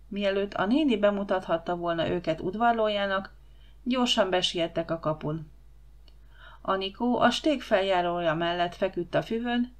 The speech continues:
és messziről látta a jelenetet. „Nem tetszik nekem ez az ember”, dünnyögte. „Nekünk sem.”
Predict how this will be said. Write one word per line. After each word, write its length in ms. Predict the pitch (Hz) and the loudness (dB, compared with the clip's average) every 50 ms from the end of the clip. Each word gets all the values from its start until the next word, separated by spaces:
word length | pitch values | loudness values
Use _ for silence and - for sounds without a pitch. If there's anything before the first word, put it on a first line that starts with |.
| - - | -12 -6
és 180 | 254 247 - | -4 -4 -2
messziről 500 | - 285 254 240 - - 202 180 170 165 | 0 2 2 2 2 0 -2 2 2 2
látta 320 | 165 170 170 180 180 - 175 | 4 4 2 2 2 0 0
a 40 | 165 | 2
jelenetet. 680 | 170 165 165 160 156 156 156 156 156 156 156 - - - - - - - - - - - - - - - - - - - - - - - - - - - | 2 2 0 0 0 0 -2 0 -2 -2 -2 -4 -8 -20 -20 -20 -20 -20 -20 -20 -20 -20 -20 -20 -20 -20 -20 -20 -20 -20 -20 -20 -20 -20 -20 -20 -20 -18
„Nem 320 | - 175 196 262 320 320 277 | -8 0 6 6 8 8 6
tetszik 380 | 277 - 170 - - 349 175 | 4 2 -2 -2 -6 -6 -6
nekem 300 | - 370 349 349 359 339 | -4 -6 -4 -2 -2 -2
ez 140 | 339 170 165 | 0 0 -2
az 160 | 165 165 165 | -2 -4 0
ember”, 460 | 170 165 160 160 160 165 156 160 160 - - - - | 0 0 0 2 2 2 2 2 0 -4 -12 -20 -16
dünnyögte. 760 | - 180 175 170 170 170 165 160 160 - - 175 165 156 - - - - - - - - - - - - - - | -10 -6 -6 -4 -4 -6 -6 -8 -8 -6 -4 -4 -4 -4 -8 -16 -20 -20 -20 -20 -20 -20 -20 -20 -20 -20 -16 -8
„Nekünk 500 | - 233 233 185 165 165 - 165 165 160 | -2 0 2 2 2 0 0 -6 -4 -2
sem.” 340 | - - 180 170 175 175 | -2 0 0 0 -2 -4